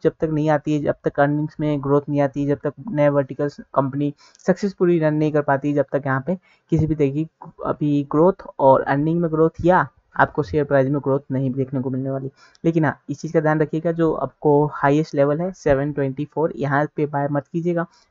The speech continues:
नीचे आने दीजिए, सिक्स सिक्सटी के आसपास आप यहाँ पे बाय कर सकते हैं। stock नीचे आता है, six sixty normally आपको आता हुआ नजर आएगा। अगर correction हुई market में, अ, overall market में, तो ये सिक्स ट्वेंटी, सिक्स, सिक्स ट्वेंटी के आसपास भी यहाँ पे आता हुआ नजर आएगा।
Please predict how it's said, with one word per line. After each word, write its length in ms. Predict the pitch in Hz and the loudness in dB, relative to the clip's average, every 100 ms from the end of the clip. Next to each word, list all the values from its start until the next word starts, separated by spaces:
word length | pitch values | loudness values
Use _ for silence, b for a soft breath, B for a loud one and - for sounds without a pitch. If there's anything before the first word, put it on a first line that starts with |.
| 160 | -4
नीचे 200 | 165 185 | 4 4
आने 160 | 175 | 4
दीजिए, 180 | 170 180 | 2 0
सिक्स 240 | - 165 | -2 -8
सिक्सटी 320 | - 170 - 156 | -4 -6 -4 0
के 60 | |
आसपास 360 | 143 135 151 147 | 0 0 -4 0
आप 160 | 131 | 0
यहाँ 120 | 143 139 | 0 -2
पे 140 | 143 | -2
बाय 220 | 143 131 | 0 -2
कर 120 | 135 | -2
सकते 280 | 143 143 - | -6 -6 -6
हैं। 60 | 156 b b - | -8 b b -10
stock 240 | 165 185 | 0 2
नीचे 240 | 180 175 185 | 2 2 4
आता 220 | 156 180 | 4 4
है, 60 | 170 | 2
six 200 | 151 - | 0 -8
sixty 340 | 156 _ 156 | -14 _ -6
normally 480 | 147 143 147 151 147 | -2 -2 0 0 0
आपको 340 | 143 - 156 B B B | 0 -2 -4 B B B
आता 200 | 143 - | -2 4
हुआ 120 | 147 | 4
नजर 280 | 143 139 143 | 4 2 2
आएगा। 320 | - 143 156 165 _ - | 2 2 2 -6 _ -2
अगर 140 | 156 | -2
correction 480 | - 160 156 185 175 | 2 0 0 -2 -2
हुई 280 | 165 175 185 | 2 2 2
market 380 | 147 139 - - | 0 0 -4 -6
में, 180 | 175 - | -4 -4
अ, 60 | 147 | 0
overall 500 | 139 147 147 165 160 | 2 2 6 6 6
market 400 | 143 139 170 180 | 4 0 -2 -4
में, 100 | 175 | 0
तो 80 | 165 | 0
ये 120 | 156 | 0
सिक्स 320 | - 165 - | -4 -6 -2
ट्वेंटी, 320 | 147 135 165 | -2 -2 -4
सिक्स, 440 | - 165 - - - _ _ _ _ _ _ _ _ _ _ - | -4 -4 -6 -16 -20 _ _ _ _ _ _ _ _ _ _ 0
सिक्स 300 | 180 - - | 0 -6 -6
ट्वेंटी 360 | 156 147 147 165 | 0 0 0 0
के 80 | 147 | 0
आसपास 380 | 139 - 147 | 0 -4 -6
भी 80 | 151 | -2
यहाँ 180 | 147 139 | -2 -2
पे 100 | 143 | -2
आता 160 | 143 143 | 0 0
हुआ 80 | |
नजर 220 | 143 135 139 | 0 2 0
आएगा। 200 | 139 | 0